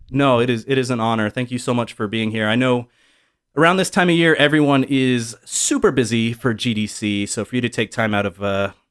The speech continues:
out of what little free time I'm sure you have to,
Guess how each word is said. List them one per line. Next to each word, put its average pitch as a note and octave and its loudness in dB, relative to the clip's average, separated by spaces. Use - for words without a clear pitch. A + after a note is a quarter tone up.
out G#2+ -8
of G2+ -8
what G#2 -4
little G#2+ -2
free A#2 -4
time G#2 -2
I'm G2 -6
sure G#2 -8
you G2+ -8
have F#2+ -10
to, G2 -12